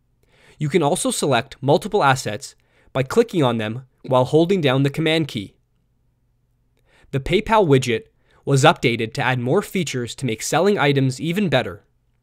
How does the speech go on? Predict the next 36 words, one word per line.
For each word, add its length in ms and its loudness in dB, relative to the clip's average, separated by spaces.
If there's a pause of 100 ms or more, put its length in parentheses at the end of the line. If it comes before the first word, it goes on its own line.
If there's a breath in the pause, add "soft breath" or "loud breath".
(380 soft breath)
See 220 -4
the 120 0
new 220 2
PayPal 460 -2
video 280 2
tutorial 680 -4 (160)
to 100 -4
learn 240 2
more. 340 -2 (2250 soft breath)
The 160 0
image 240 2
slider 320 2
widget 360 -4 (360 soft breath)
was 160 0
also 380 2
updated 500 -4 (180)
to 120 -2
allow 200 4
you 140 2
to 60 0
add 260 0
captions 680 0 (320 soft breath)
and 220 0
link 240 0
each 220 -6
image 380 -2
in 160 -4
the 80 0
slider. 540 -2 (1900 soft breath)
You 120 -6
can 140 -2
now 220 4
also 280 2
set 320 -2
a 40 -10
shape 440 -2